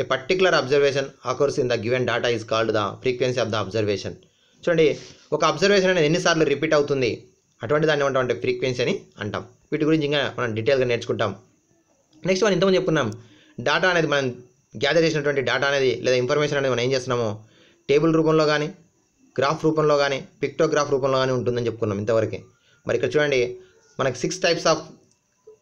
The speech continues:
నేర్చుకున్నాం ఇంతవరకే బిఫోర్ క్లాసెస్లో కూడా. సిక్స్త్ క్లాస్లో మనం నేర్చుకుంటాం, ఫిఫ్త్ క్లాస్, సిక్స్త్ క్లాస్లో పిక్టోగ్రాఫ్ అని, అలాగే బార్ గ్రాఫ్, హిస్టోగ్రామ్ అంటాం, అలాగే థర్డ్ వన్ పై గ్రాఫ్ అని కూడా నేర్చుకున్నాం, ఫ్రీక్వెన్సీ పాలిగాన్ అని నేర్చుకున్నాం,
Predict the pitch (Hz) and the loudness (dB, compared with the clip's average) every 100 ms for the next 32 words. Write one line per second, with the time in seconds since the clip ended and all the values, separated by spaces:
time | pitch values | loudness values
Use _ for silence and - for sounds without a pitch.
0 | _ _ - 156 135 139 - 120 113 117 | _ _ -18 -12 -4 -2 -2 -2 0 2
1 | 127 123 165 - 113 123 143 139 131 127 | 2 2 -2 -4 -2 0 0 0 -2 -2
2 | 135 131 156 - - _ _ 196 - 208 | -2 -2 -2 -6 -18 _ _ -10 -2 2
3 | 190 185 175 160 151 151 151 135 127 156 | 2 2 2 2 0 -2 -4 -4 -4 -2
4 | 156 147 - 147 139 135 110 - 147 175 | 0 -2 -4 -2 0 2 0 -2 -2 0
5 | 156 147 143 143 175 - _ _ _ _ | 2 2 0 -2 -4 -12 _ _ _ _
6 | _ 135 147 143 117 - _ _ _ _ | _ -2 0 2 -2 -4 _ _ _ _
7 | _ _ 113 131 156 156 156 143 - _ | _ _ -4 0 2 2 0 0 -6 _
8 | _ - - 170 156 151 143 139 147 - | _ -10 -2 2 2 0 0 -2 -4 -10
9 | - - - - 123 131 127 131 143 147 | -20 -20 -16 -4 0 0 0 0 0 0
10 | 139 - 131 131 147 147 131 139 135 127 | -2 -2 0 2 2 2 0 0 0 -2
11 | 135 127 127 - _ - - - - 180 | -2 -4 -6 -14 _ -20 -20 -8 -4 0
12 | 180 - 165 160 135 139 147 147 147 143 | 0 0 0 0 0 2 2 2 2 0
13 | 135 139 127 | 0 -2 -2